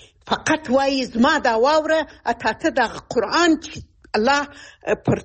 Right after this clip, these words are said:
بندگانو او پر د انسان او انسانیت لپاره را لېږلي دي،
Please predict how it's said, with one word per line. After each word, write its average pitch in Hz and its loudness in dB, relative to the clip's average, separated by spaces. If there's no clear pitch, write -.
بندگانو 226 0
او 196 2
پر 202 -2
د 180 -2
انسان 226 -2
او 214 2
انسانیت 214 0
لپاره 214 0
را 190 0
لېږلي 196 0
دي، 175 -6